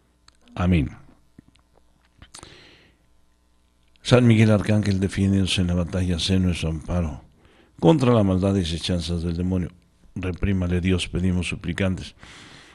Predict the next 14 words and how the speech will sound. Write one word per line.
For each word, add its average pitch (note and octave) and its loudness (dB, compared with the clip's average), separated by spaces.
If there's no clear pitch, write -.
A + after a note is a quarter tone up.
Y A#2 2
tú, A#2+ 4
príncipe G#2 2
de G2 2
la F2+ 0
milicia F#2 0
celestial, E2+ -4
arroja F#2+ 2
al G2+ 2
infierno F2 0
con D#2+ -6
el E2+ -4
divino E2+ -2
poder F#2 -2